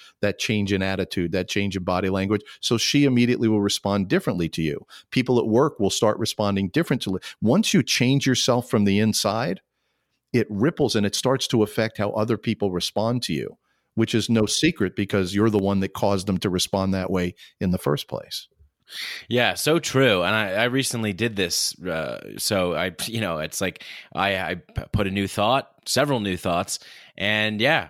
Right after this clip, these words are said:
Speaker 2: my, I noticed that my girlfriend and I were getting along a lot better. I'm like, "Oh, wow, this is great."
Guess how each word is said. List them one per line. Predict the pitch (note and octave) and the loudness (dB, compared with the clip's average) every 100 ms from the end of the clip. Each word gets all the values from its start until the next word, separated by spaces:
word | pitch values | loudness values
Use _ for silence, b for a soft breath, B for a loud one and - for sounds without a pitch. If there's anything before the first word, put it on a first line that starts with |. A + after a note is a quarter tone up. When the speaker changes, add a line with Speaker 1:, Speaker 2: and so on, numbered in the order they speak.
| - | -6
Speaker 2:
my, | G2 G2+ G2 | -2 -2 -2
I | F#2 | -2
noticed | G#2 A2 G#2+ - | -2 -2 -2 -2
that | G#2+ G2+ _ _ _ | -2 -4 _ _ _
my | - F#2 | -8 -4
girlfriend | G2 A2 - A2 G#2+ G#2+ | 0 0 2 0 0 -2
and | G#2 G#2 G2 | -2 -4 -4
I | G#2 G#2+ | -2 0
were | A2+ G#2+ | 0 0
getting | A2 A2+ | -2 -2
along | G#2+ A#2 A#2 A#2+ A#2 - | 0 2 2 -2 -4 -2
a | |
lot | A2 B2+ G2+ | 0 0 0
better. | C#3 E3+ - - - | 0 0 -4 -12 -6
I'm | |
like, | G2+ G2+ | -4 -2
"Oh, | F#3 | -2
wow, | C#3+ F3 A#2 | -2 -2 -4
this | E2 A2+ | -4 -4
is | - | -4
great." | - D3 | 0 0